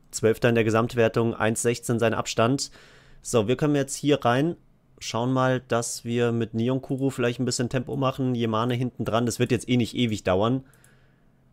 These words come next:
Also nicht Tempo machen, aber zumindest hier vorne mit dranbleiben. Jesper geht auch nochmal hinterher.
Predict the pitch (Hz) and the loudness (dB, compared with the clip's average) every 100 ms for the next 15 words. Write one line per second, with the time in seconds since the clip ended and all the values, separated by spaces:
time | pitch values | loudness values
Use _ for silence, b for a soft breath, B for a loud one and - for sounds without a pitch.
0 | _ _ _ _ _ _ _ - - - | _ _ _ _ _ _ _ -20 -20 -20
1 | - - - - - - - _ - - | -20 -20 -20 -20 -20 -20 -20 _ -20 -20
2 | _ _ _ _ _ - 107 98 101 - | _ _ _ _ _ -8 -2 0 -2 -2
3 | 117 117 101 98 110 - 92 95 - 104 | -2 0 0 0 -2 0 2 0 0 -4
4 | 101 - 101 - 104 104 95 90 - 98 | -4 -4 -6 -2 0 0 -2 -6 -4 -2
5 | 107 92 95 104 98 - 101 107 107 - | 2 2 2 0 -2 0 2 2 0 -2
6 | 104 123 120 113 101 143 143 101 101 107 | -2 0 0 0 0 -2 0 -2 2 2
7 | 139 180 | 2 0